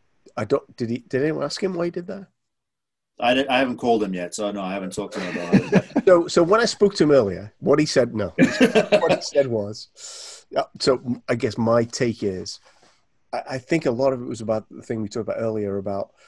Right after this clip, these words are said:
Speaker 1: people were not passing to him. It was like, "Let's give the ball to Nico so we can cross it into the box where they've got those six-foot-five defenders. Yeah, let's, yeah, let's move the other." I think there was a lot of, they didn't like his decision making. The penalty can't have helped,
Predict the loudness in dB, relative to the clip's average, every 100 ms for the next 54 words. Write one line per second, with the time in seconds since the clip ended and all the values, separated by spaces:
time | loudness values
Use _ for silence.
0 | _ _ _ -8 -6 -4 -2 -4 -4 -6
1 | -6 -8 -6 -6 -8 -14 -16 -10 -10 -10
2 | _ _ _ -10 -4 -2 -2 -2 -2 0
3 | 0 2 0 2 0 -2 -6 -10 -4 -4
4 | -4 -8 -8 -6 -6 0 -2 -2 -6 -6
5 | -4 -4 -6 -4 -4 -4 -6 -4 -6 0
6 | 2 2 0 2 2 4 0 -2 0 2
7 | 2 0 -4 -6 -12 -6 -4 -4 -8 -16
8 | -10 -8 -4 -2 -2 -4 -4 -8 -12 -8
9 | -2 -2 0 -2 0 0 2 4 4 2
10 | -2 _ _ _ -2 0 0 -2 -6 -6
11 | -10 -6 -4 -2 0 0 0 0 0 -2
12 | -6 -14 _ -8 0 2 2 -2 0 2
13 | 2 0 -2 -2 -12 -20